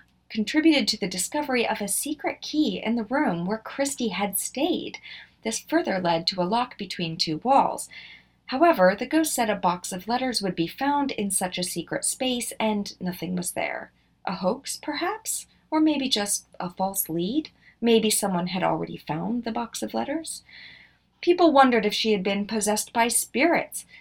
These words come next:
called to the drowning pool, or even abducted by aliens. The point about aliens should not be quickly dismissed. Not only did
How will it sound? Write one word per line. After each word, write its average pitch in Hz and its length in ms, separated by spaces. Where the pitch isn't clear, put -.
called 277 400
to 262 100
the 262 120
drowning 170 420
pool, 285 460
or 208 120
even 233 720
abducted 151 460
by 147 140
aliens. 196 760
The 262 80
point 349 300
about 269 280
aliens 277 480
should 285 160
not 349 240
be 320 100
quickly 277 380
dismissed. 277 680
Not 277 160
only 302 240
did 220 260